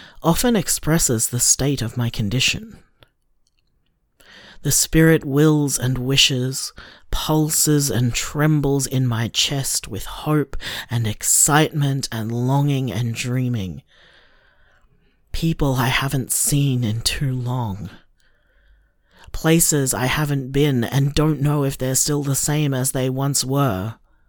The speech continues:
Experiences that used to be so run-of-the-mill, but now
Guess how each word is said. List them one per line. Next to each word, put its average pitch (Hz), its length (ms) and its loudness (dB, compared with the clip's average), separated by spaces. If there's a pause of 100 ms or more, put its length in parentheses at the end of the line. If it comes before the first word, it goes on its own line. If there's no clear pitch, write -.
(1400)
Experiences 151 1040 0
that 139 180 -2
used 147 320 0
to 135 60 -2
be 123 160 -2
so 151 440 4
run-of-the-mill, 135 1300 0 (480)
but - 180 -2
now 156 600 4